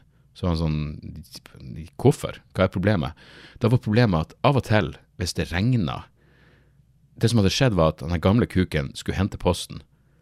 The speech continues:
skulle hente fremover. Og så hadde det regnet, og så hadde det ko-, dro-, dryppet ned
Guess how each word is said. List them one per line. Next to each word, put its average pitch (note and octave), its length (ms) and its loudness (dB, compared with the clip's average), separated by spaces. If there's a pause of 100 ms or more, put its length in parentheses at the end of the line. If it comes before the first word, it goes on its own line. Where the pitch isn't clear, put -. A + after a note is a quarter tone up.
(180)
skulle F#2+ 160 2
hente - 160 -2
fremover. - 640 -2 (640)
Og F#2 80 -4
så F#2 160 0
hadde G2 240 2
det F2 140 2
regnet, G#2+ 260 2
og F#2 80 -4
så - 80 -4
hadde F2+ 220 0
det - 20 0 (480)
ko-, - 160 0 (240)
dro-, D3 300 4
dryppet G2+ 640 2
ned F#2+ 220 -2